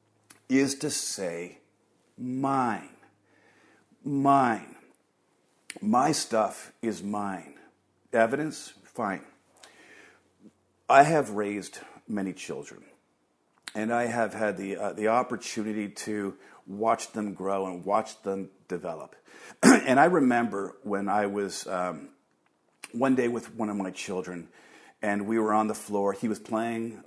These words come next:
they were playing with a toy, and I said,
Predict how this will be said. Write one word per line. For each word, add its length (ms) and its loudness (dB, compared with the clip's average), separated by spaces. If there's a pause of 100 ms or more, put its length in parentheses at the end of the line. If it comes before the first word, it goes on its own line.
they 160 -4
were 80 0
playing 320 -2
with 120 -8
a 40 -10
toy, 480 -6 (640)
and 520 0 (680)
I 120 2
said, 480 0